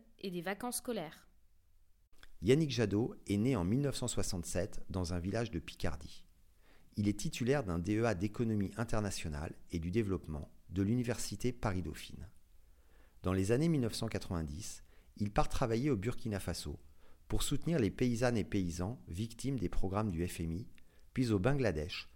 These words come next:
Speaker 2: pour aider à travers des programmes de microcrédit les femmes victimes de la misère. Yannick Jadot participe activement au mouvement altermondialiste. Il devient en deux mille deux directeur des campagnes de Greenpeace France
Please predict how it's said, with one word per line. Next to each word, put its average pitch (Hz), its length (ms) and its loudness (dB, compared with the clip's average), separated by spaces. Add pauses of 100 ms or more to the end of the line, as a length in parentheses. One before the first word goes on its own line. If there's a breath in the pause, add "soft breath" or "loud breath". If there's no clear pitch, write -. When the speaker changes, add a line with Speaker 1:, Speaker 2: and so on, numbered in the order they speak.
(180)
Speaker 2:
pour 107 220 2
aider 131 180 2
à 127 80 4
travers 117 340 0
des 95 120 0
programmes 104 420 2
de 85 80 0
microcrédit 92 680 -4 (340 soft breath)
les 85 140 0
femmes 139 260 2
victimes 110 400 -2
de 107 80 4
la 98 100 4
misère. 82 520 -4 (960 soft breath)
Yannick 143 240 4
Jadot 127 320 4
participe - 580 -2 (100)
activement 98 760 -2
au 107 100 4
mouvement 113 460 0
altermondialiste. 95 960 -2 (460 soft breath)
Il 98 120 -2
devient 101 320 4
en 107 140 0
deux 90 160 2
mille 101 180 2
deux 98 300 0
directeur 117 520 2
des 85 120 -6
campagnes 90 340 -2
de 73 100 -2
Greenpeace 113 520 -2
France 80 420 -6